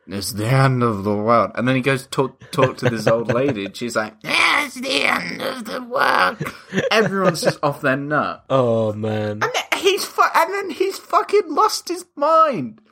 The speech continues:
Speaker 1: Because he, he then, like you said earlier, he, he's like,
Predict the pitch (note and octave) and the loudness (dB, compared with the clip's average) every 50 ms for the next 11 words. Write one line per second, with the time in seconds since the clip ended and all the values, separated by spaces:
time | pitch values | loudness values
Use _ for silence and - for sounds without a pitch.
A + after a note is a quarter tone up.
0 | _ _ _ _ - _ _ - C#4 B3+ - D4+ D4+ - - - _ _ _ _ | _ _ _ _ -20 _ _ -12 -10 -6 -6 -6 -6 -6 -8 -12 _ _ _ _
1 | _ _ - _ _ - C#4 C4+ - - - - - _ _ _ _ A#3+ C4+ C#4+ | _ _ -20 _ _ -6 -6 -6 -6 -8 -12 -16 -16 _ _ _ _ -4 -2 -2
2 | C#4+ C#4+ D4+ D#4 D4 G3+ E3 F3+ G#3+ B3+ - - _ _ _ - A#3 C4 B3 G#3+ | 0 2 4 4 4 4 0 -2 -6 -8 -10 -12 _ _ _ -2 -2 -2 -2 -2
3 | A3+ - - - B3+ B3+ A#3+ A#3+ B3 A#3+ G3+ D#3 A#2+ G#2+ F#2 F#2 - - _ _ | -6 -10 -4 0 0 2 2 2 2 0 0 0 0 0 0 -2 -6 -12 _ _
4 | _ _ _ _ - - - - - _ _ _ _ _ _ _ G#3 G3+ F3+ G3 | _ _ _ _ -6 -6 -6 -10 -16 _ _ _ _ _ _ _ -4 -4 -2 0
5 | F#3+ F3+ D#3+ - - - | -2 -2 -2 -6 -12 -18